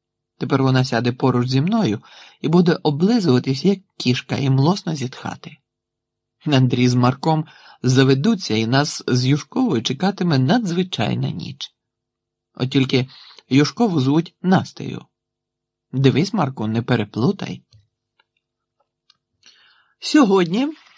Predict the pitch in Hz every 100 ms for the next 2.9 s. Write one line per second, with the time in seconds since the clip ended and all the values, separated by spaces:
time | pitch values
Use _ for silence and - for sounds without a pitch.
0 | - 185 190 156 131 147 285 302 - -
1 | 165 147 127 117 180 254 247 214 175 120
2 | 107 202 - 180 - - - - -